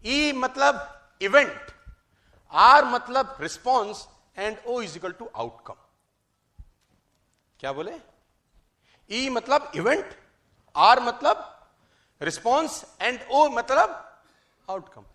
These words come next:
किसी भी इवेंट पे आपका रिस्पॉन्स उसके आउटकम को डिटरमाइन करता है। किसी भी इवेंट पे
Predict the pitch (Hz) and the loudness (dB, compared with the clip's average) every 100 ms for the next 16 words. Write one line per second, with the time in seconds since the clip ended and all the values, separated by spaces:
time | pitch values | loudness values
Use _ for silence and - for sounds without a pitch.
0 | _ _ _ 254 285 - 311 320 302 285 | _ _ _ -6 -6 -2 -2 0 -2 -2
1 | 285 196 240 233 269 302 285 220 - 214 | -4 -4 -4 -2 -2 -2 -8 -12 -4 -2
2 | 214 - - _ _ _ - 214 277 - | -2 -6 -18 _ _ _ 6 8 8 6
3 | 294 285 254 - - 285 311 302 247 254 | 4 6 2 -4 -4 8 10 10 8 4
4 | - - _ _ - 233 - 285 - - | -8 -18 _ _ -16 -14 -6 -6 -4 2
5 | 214 466 - - 277 247 233 285 180 214 | 2 2 -8 -8 -6 -6 -6 -6 -4 -4
6 | 214 185 170 202 131 - - - _ _ | -4 -6 -8 -10 -14 -14 -20 -20 _ _
7 | _ _ _ _ _ _ _ _ _ _ | _ _ _ _ _ _ _ _ _ _
8 | _ _ _ 180 254 269 269 254 - 180 | _ _ _ -16 -10 -8 -8 -8 -8 -2
9 | 240 294 240 202 196 262 - | 0 -2 -6 -6 -4 -6 -10